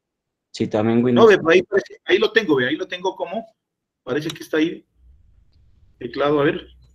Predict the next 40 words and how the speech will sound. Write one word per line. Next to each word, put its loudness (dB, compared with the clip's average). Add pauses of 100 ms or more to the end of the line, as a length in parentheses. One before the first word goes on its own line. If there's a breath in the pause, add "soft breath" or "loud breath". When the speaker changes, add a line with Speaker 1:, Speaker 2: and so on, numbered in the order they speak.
(360)
Speaker 2:
ahí, -14 (320)
ahí -6
supuestamente, -4 (760)
ahí -4
está. -4 (920)
Con -2
Windows 6
espacio 2
también, -2
¿no? -8
Voy 0
a -4
tenerlo -4
presente, -8
Windows -8
espacio, -6 (300 loud breath)
y -2
voy 6
a 0
revisar 0
esa 0
vaina, -2
quizás -4
no -6
tenga -6 (340)
ya -8
problemas, -2
porque -6
no, -2
mire, 2
uno -6
se 0
demora. 2 (240 loud breath)
Pero 6
miren, 6
señores, 4
ahí 6
está, 2
por -2
ejemplo, -2